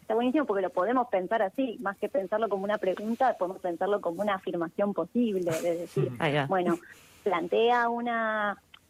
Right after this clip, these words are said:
Speaker 1: plantea o, o, digamos, se da una vivencia, una experiencia, una experimentación,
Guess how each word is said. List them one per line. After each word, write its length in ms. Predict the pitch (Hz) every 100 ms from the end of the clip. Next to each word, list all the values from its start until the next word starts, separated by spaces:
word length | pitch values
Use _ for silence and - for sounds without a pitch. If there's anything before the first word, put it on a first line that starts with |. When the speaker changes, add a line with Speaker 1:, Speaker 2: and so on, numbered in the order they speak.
| _
Speaker 1:
plantea 720 | 208 202 208 330 349 233 180 180
o, 220 | 202 190
o, 200 | 202 196
digamos, 340 | 202 220 208 196 _ -
se 120 | 208
da 140 | 254
una 200 | 294 254
vivencia, 560 | 202 202 247 277 254 202
una 80 | 196
experiencia, 1000 | - - 175 233 262 254 208 214 175 180
una 160 | 170 202
experimentación, 1040 | - - 185 170 165 - - 208 180 175